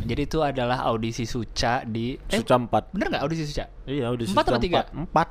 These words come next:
Speaker 1: Empat di Medan.
Speaker 2: Orang Karin udah jadi juri tamu kok.
Speaker 1: Oh iya, ini sih, oke, ada-ada aja.
Speaker 2: Aku lagi suci.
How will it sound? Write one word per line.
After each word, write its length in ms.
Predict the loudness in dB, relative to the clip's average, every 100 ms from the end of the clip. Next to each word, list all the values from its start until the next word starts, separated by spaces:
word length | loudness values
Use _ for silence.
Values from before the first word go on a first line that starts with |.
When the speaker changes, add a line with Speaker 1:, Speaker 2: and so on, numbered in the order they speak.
| -2
Speaker 1:
Empat 340 | -2 2 2 0
di 100 | -4
Medan. 560 | -2 -4 0 0 0 -2 -8 -8 -2
Speaker 2:
Orang 400 | 2 2 0 0
Karin 320 | 2 4 2
udah 220 | 0 0
jadi 400 | 0 0 0 0
juri 240 | 0 0 2
tamu 360 | 4 4 4
kok. 260 | 4 4 8
Speaker 1:
Oh 160 | 6 8
iya, 400 | 6 6 8 8 6 6 6 6 4 4
ini 360 | 2 2 2
sih, 160 | 2 2
oke, 160 | 2 2
ada-ada 540 | 2 4 4 2 2
aja. 240 | 0 6
Speaker 2:
Aku 160 | 8 10
lagi 240 | 10 10
suci. 560 | 6 4 4 6 8 8